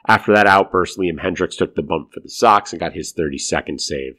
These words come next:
In San Diego, Heath Hembree took the loss for the Dodgers, allowing an unearned run. That was the ghost runner in the tenth inning. That gave the Padres' Adrian Morejon the win. Big pen names in this one pitched well, too. Craig Kimbrel went one two three without a K.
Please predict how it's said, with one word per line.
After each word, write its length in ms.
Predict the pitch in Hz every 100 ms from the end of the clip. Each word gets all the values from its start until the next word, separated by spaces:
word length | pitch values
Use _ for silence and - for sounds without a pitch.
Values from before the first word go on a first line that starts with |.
| _
In 100 | 95
San 200 | - 135
Diego, 460 | 120 110 107 104 92
Heath 200 | 113 107
Hembree 300 | 104 101 92
took 160 | 101
the 60 | -
loss 340 | 85 90 98
for 100 | -
the 80 | 82
Dodgers, 540 | 71 87 87 82 85 90
allowing 240 | 85 82
an 80 | 82 -
unearned 380 | 98 90 80
run. 260 | 90 90 87
That 100 | 76
was 120 | -
the 80 | -
ghost 380 | _ 98 95 -
runner 220 | 90 90
in 100 | 87
the 60 | 87
tenth 300 | 90 85 90
inning. 340 | 87 85 85 _ _ _ _
That 180 | 113 123
gave 200 | 127 110
the 80 | 101
Padres' 680 | - 113 117 107 107 101 110
Adrian 380 | 101 98 98 87
Morejon 680 | 82 104 107 101 101 95
the 80 | 76
win. 480 | 76 131 131 131 127 _
Big 240 | - 151 127
pen 220 | 117 98
names 280 | 95 87 82
in 60 |
this 220 | 90 82 -
one 180 | 85
pitched 280 | 78 87 -
well, 200 | 92 76
too. 400 | - - 90 80
Craig 320 | - 107 101 -
Kimbrel 420 | 113 98 101 92
went 180 | 87 85
one 180 | 85
two 140 | 76 80
three 140 | 85 78
without 400 | 73 - 110 117
a 60 |
K. 480 | - 101 90 87 -